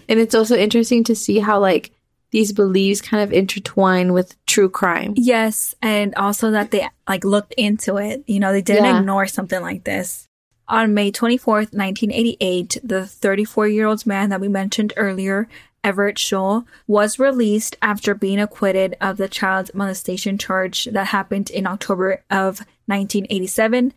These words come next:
Speaker 1: On August ninth, nineteen eighty-eight, they announced that the D N A samples, you know how they took the samples of the five men they s-, had submit earlier, could not exclude or include the suspects.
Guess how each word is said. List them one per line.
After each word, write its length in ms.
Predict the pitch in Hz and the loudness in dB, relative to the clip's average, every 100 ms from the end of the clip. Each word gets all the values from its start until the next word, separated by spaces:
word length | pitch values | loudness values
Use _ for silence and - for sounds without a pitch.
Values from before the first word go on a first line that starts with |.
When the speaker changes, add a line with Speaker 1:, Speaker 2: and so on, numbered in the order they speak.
| - | 0
Speaker 1:
On 120 | 262 | 2
August 400 | 269 294 370 - | 4 4 2 2
ninth, 300 | 233 226 233 | 2 2 2
nineteen 480 | 233 208 214 240 240 | 2 0 0 2 2
eighty-eight, 720 | 220 226 - 190 180 190 - - | 4 2 2 2 2 0 -4 0
they 180 | 208 | 2
announced 420 | 208 208 202 220 - | 4 4 2 2 2
that 140 | 262 | 2
the 80 | 262 | 2
D 200 | 226 208 | 2 2
N 140 | 208 | 4
A 80 | 233 | 2
samples, 880 | 247 190 185 - 175 185 190 - - | 2 0 0 2 2 2 -2 -8 -4
you 80 | 190 | 2
know 120 | 190 | 4
how 100 | 190 | 4
they 120 | 185 | 2
took 200 | 185 190 | 0 -4
the 100 | - | -4
samples 340 | 190 185 185 190 | -2 0 0 0
of 100 | 196 | -2
the 80 | |
five 260 | 190 185 190 | -2 0 0
men 380 | 185 175 175 190 - | 0 0 0 -2 2
they 80 | |
s-, 140 | 208 - | 2 2
had 200 | 208 208 | 0 2
submit 380 | - 208 202 - | 2 2 0 2
earlier, 480 | 190 185 185 180 190 | 2 4 4 4 2
could 220 | - 214 | 0 0
not 340 | 202 190 190 | 2 4 4
exclude 560 | 240 233 - 214 202 196 - | 2 0 0 2 4 4 2
or 140 | 170 | 2
include 540 | 175 185 - 190 180 | 2 -2 0 2 2
the 180 | 180 190 | 0 -2
suspects. 760 | 185 180 - - - - - | 0 -2 -2 -8 -10 -12 -16